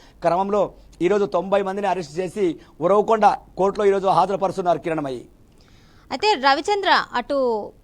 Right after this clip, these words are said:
Speaker 2: వైసీపీ శ్రేణులు తెలుగు తమ్ములపై ఏకంగా దాడి చేశారు, ఆ, అని చెప్పి వింటున్నాం మనం. అలాగే, తెలుగు తమ్ముళ్ళు కూడా వైసీపీ ఎమ్మెల్యే పెద్దారెడ్డి ఇంటిపై మూకుమ్మడిగా దాడి చేశారు, ఇంటిపైన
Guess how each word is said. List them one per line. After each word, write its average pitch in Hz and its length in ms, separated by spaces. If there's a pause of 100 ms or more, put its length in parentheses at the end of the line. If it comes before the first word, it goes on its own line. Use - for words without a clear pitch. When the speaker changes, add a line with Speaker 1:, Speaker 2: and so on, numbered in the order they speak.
(300)
Speaker 2:
వైసీపీ 339 460
శ్రేణులు 359 380
తెలుగు 320 320
తమ్ములపై 330 420
ఏకంగా 311 340
దాడి 262 380
చేశారు, 285 460 (100)
ఆ, 240 60
అని 240 300
చెప్పి 262 380 (200)
వింటున్నాం 247 400
మనం. 247 260
అలాగే, 294 320
తెలుగు 294 320
తమ్ముళ్ళు 359 340
కూడా 349 380 (320)
వైసీపీ 359 480
ఎమ్మెల్యే 370 360
పెద్దారెడ్డి 339 540
ఇంటిపై 320 300
మూకుమ్మడిగా 302 500
దాడి 269 380
చేశారు, 285 320
ఇంటిపైన 302 720